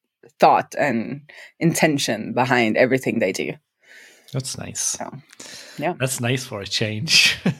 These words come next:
Speaker 1: Yes, exactly. It's, and, and when I was at the info, kind of the info meeting for this marching band, after I reluctantly said yes, um, they kind of, they reminded us that this is the only activity where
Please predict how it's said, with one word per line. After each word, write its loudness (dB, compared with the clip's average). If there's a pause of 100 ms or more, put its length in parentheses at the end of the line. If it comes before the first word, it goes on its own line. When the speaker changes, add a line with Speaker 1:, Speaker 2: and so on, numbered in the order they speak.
(580)
Speaker 1:
Yes, 4
exactly. 4
It's, -2
and, 4 (800)
and 6
when 8
I 6
was 2
at 0
the -10
info, -4 (920)
kind 2
of 2
the 0
info 4
meeting 2
for 0
this -4
marching 0
band, 4
after -2 (100)
I 0
reluctantly -2
said 0
yes, 0 (520)
um, -2 (240)
they 8
kind 4
of, 0
they 8
reminded 6
us 8
that -2
this 0
is -8
the -2
only 4
activity 0
where 4